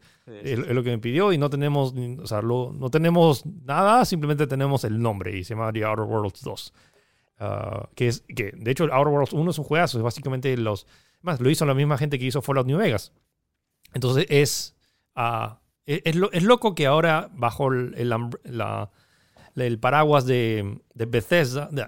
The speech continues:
Speaker 2: de, de, de Microsoft, o sea, tengas a Bethesda, pero también tengas a,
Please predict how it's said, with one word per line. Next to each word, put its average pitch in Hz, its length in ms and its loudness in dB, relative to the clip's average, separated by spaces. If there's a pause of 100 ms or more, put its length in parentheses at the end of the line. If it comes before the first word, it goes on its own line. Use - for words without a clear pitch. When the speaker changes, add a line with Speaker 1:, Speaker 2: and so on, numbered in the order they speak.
Speaker 2:
de, 95 160 -12
de, 107 500 -6
de 107 140 -6
Microsoft, 160 600 -2
o - 40 -20
sea, 107 100 -10
tengas 135 260 -4
a 135 40 0
Bethesda, 151 460 0
pero 131 140 -2
también 123 280 -6
tengas 123 380 -4
a, 113 340 -6